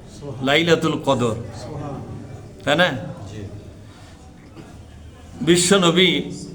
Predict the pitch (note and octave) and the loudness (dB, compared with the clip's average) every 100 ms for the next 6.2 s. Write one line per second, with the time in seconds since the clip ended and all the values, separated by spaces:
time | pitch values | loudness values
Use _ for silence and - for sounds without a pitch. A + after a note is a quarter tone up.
0 | - F3+ F3 - G#3+ F#3 E3 D#3+ D#3+ D#3 | -4 -2 0 2 4 4 2 4 4 4
1 | C#3 - B2+ G2 - - - - - - | 0 2 0 0 -10 -14 -14 -16 -16 -18
2 | - - - - - - - - - - | -16 -12 -10 -10 -10 -12 -14 -18 -20 -20
3 | - - - - - - - - - - | -20 -20 -20 -20 -20 -20 -20 -20 -20 -20
4 | - - - - - C#3 D#3+ C3+ D#3 D#3 | -20 -20 -20 -14 -4 2 2 4 2 4
5 | F#3 F3 D#3 D3 D3 C#3+ C#3 A#2+ C3 C#3 | 6 6 4 2 0 2 0 -2 -2 0
6 | B2 | -2